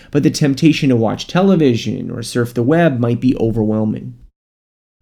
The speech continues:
Like interruptions, we want to start by eliminating temptations.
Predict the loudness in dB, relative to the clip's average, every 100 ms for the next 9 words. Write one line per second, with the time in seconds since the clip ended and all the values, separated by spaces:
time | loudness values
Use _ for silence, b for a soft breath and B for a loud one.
0 | 0 4 4 4 4 2 0 -6 -10 -4
1 | 2 4 4 0 -2 -2 -2 -2 0 0
2 | 0 0 0 0 0 0 -2 -6 -6 -6
3 | -6 -10 -16